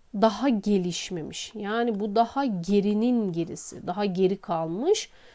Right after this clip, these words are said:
Şu ise gelişmemiş. Hani gelişmemiş olduğuna şükret.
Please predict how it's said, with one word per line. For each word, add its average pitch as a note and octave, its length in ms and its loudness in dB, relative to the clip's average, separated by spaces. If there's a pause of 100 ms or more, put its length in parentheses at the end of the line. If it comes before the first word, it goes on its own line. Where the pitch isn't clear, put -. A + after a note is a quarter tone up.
(140)
Şu - 180 -8 (120)
ise D4+ 260 2 (520)
gelişmemiş. C4+ 960 0 (1700)
Hani G3 280 -2 (320)
gelişmemiş A#3+ 540 -2
olduğuna B3 380 0
şükret. G#3 520 -2